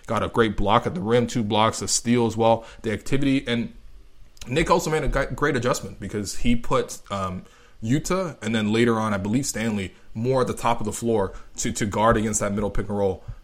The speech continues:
Um, just to have some more length, some more size at the top of the floor, you know, deny, cut off some of those passing angles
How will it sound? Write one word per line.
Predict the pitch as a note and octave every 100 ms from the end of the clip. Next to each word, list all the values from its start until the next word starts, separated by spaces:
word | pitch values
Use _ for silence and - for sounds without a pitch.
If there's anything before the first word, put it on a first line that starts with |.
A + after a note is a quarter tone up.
| -
Um, | G2 G2 F#2 F#2+ -
just | G#2 C#3
to | C#3
have | A#2+ B2
some | B2
more | A#2
length, | G2+ G#2 B2 -
some | A2+
more | G2+ G2
size | - G2+ A#2 A#2
at |
the | G2+
top | - G2+
of | G#2
the |
floor, | G2 G#2 G#2 G#2 G#2+
you | G#2
know, | F#2+
deny, | G2+ G2 G2
cut | - G#2
off | G2+
some | - G#2+
of | G2+
those | F#2+
passing | - G2 G2 A2+
angles | G2+ G2+ G#2 G2+